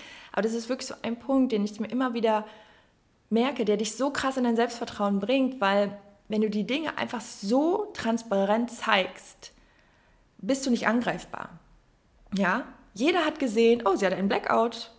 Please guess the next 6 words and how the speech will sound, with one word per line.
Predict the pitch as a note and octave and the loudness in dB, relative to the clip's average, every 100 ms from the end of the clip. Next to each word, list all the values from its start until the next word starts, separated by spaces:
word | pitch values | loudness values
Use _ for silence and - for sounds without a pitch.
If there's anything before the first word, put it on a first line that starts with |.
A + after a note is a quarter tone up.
| _ _ _ - | _ _ _ -12
Peinlich, | - C#4 C#4 A#3 G#3+ G3+ - - | -6 -2 2 4 4 2 -4 -4
<laughs> | |
was | G3+ G#3 | -4 -2
macht | - - - | -4 -6 -8
sie | - G3 | -6 -2
jetzt?“ | G3+ - - - | -2 -4 -12 -16